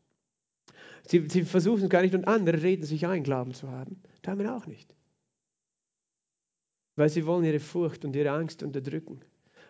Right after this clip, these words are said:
Und, und weißt du, eigentlich tief drinnen sind trotzdem Zweifel.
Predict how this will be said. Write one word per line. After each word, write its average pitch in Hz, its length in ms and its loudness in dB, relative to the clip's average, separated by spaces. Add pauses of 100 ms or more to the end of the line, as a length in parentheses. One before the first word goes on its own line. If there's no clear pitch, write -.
(140)
Und, 147 200 0
und 156 300 -2 (140)
weißt 165 260 0
du, 143 240 -4
eigentlich 170 340 2
tief 180 180 -4
drinnen 175 240 0
sind 170 220 -4
trotzdem 196 300 -4
Zweifel. - 420 -14